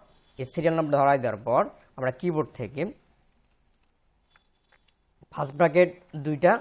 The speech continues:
এখান থেকে প্রেস করে দেব। দেওয়ার পর কিবোর্ড থেকে কন্ট্রোল ইন, কিবোর্ড থেকে শুধু এন্টার বাটন প্রেস করব। তাহলে আমাদের লেখাটা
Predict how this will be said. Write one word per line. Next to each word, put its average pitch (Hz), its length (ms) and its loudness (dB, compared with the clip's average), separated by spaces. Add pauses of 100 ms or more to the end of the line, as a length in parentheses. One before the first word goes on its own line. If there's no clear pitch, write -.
(300)
এখান 143 200 -12
থেকে 180 180 -4
প্রেস - 220 -2
করে 98 220 -10
দেব। 90 100 -14 (760)
দেওয়ার 135 260 0
পর 131 120 0 (380)
কিবোর্ড 170 300 4 (100)
থেকে 113 240 -6 (520)
কন্ট্রোল 151 440 4 (320)
ইন, 151 80 -8 (720)
কিবোর্ড 165 260 0 (100)
থেকে 117 180 -6 (320)
শুধু 151 140 -8 (100)
এন্টার 147 220 2
বাটন 143 240 -4
প্রেস 135 240 -8
করব। 90 140 -14 (800)
তাহলে 170 240 4 (100)
আমাদের 131 260 -4 (1400)
লেখাটা 143 360 -2